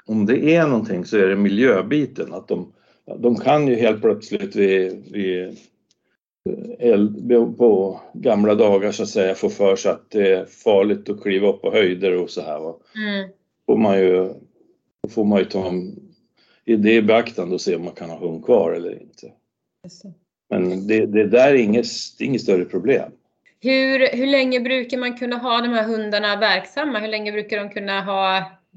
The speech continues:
Speaker 2: eh, hur länge brukar de kunna jobba? Hur gamla?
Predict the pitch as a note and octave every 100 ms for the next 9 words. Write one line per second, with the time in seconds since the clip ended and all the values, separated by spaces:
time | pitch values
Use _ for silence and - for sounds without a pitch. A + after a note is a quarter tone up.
0 | _ - F#3 E3+ - _ _ _ _ -
1 | - - - G#3 A3+ A3 A3 G#3 G#3 G#3
2 | G3+ A3 F#3+ A3+ C#4+ F#3+ E3+ F#3 G3+ G3
3 | G3 F#3+ F#3+